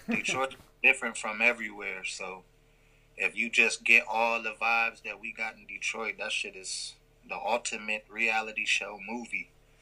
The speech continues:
Speaker 1: <laughs>
Speaker 2: Yeah.
Speaker 1: But, but, like, but also, like, it has, like, you know, like, you see, like, how Uncle Trick is on Fox T V, uh, talking about the Goon Squad. It's like,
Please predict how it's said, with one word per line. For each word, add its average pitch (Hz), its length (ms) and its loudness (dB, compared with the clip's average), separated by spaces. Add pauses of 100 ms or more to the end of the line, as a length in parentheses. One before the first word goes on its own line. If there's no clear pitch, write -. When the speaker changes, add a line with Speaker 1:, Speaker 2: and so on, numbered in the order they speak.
(300)
Speaker 1:
<laughs> 185 100 -10 (960)
Speaker 2:
Yeah. 101 160 -10 (960)
Speaker 1:
But, 185 160 0
but, 185 140 0
like, 185 180 -2 (180)
but 190 120 2
also, 185 340 0
like, 156 280 -6
it 139 100 -12
has, 156 320 -8
like, 147 200 -12
you 160 60 -14
know, 143 240 -8
like, 139 120 -10 (120)
you 139 60 -18
see, 151 260 -12
like, 143 200 -10
how 139 300 -8
Uncle 139 320 -14
Trick - 460 -10 (280)
is 143 120 -14
on 135 160 -10
Fox 143 340 -8
T 139 120 -14
V, 143 380 -14
uh, 147 180 -14
talking 143 340 -8
about 131 160 -10
the 113 80 -14 (120)
Goon 156 200 -14
Squad. 127 340 -12
It's 135 220 -18
like, - 140 -16